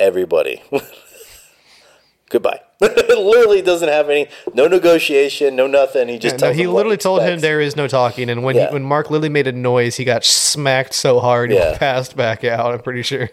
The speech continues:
Speaker 1: Yeah, he's like, "That, that is the deal." He's basically, he has to go back to Earth and take over hi-, what his dad was doing.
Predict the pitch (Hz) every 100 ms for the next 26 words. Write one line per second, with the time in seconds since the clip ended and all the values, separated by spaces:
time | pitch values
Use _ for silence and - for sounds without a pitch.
0 | _ 95 76 98 92 90 - 107 - 110
1 | 117 117 107 - 95 98 69 - - _
2 | - 107 90 92 - 95 104 - 98 98
3 | 92 98 95 92 - 95 90 80 87 -
4 | 90 - 90 85 95 90 90 87 82 87
5 | 85 80 - 65 57